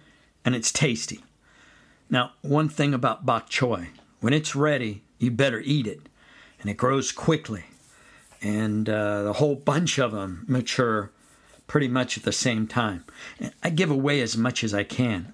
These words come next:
Some of our friends love it and could eat it every day. I like those guys.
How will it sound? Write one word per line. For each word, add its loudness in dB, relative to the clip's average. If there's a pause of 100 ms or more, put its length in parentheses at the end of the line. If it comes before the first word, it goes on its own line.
(120)
Some 2
of 2
our 2
friends 0
love 4
it -4 (560)
and -2
could 0
eat 2
it 0
every 2
day. -2 (320)
I 2
like -2
those -4
guys. -6